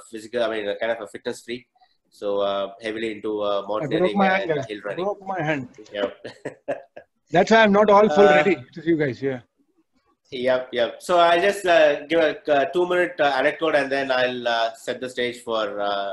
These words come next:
Speaker 1: Harpreet, right? So how do I know Harpreet? I mean, uh, way back in, uh, maybe in two thousand two or three,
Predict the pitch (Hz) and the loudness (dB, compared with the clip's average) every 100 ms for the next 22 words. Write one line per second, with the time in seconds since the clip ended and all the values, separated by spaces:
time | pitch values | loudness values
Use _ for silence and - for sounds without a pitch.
0 | 98 101 113 101 107 113 - _ _ _ | -8 -12 -14 -10 -10 -10 -14 _ _ _
1 | 151 135 160 185 160 151 131 127 127 113 | -2 2 2 2 0 0 0 -2 -4 -2
2 | 117 120 117 117 113 110 139 147 151 151 | -4 -4 -4 -2 -2 -2 -4 0 0 -2
3 | 135 120 117 113 113 123 131 127 131 131 | -8 -8 -6 -6 -6 -6 -8 -6 -8 -8
4 | 123 131 135 131 - 131 160 | -10 -6 -4 -4 -6 -14 -14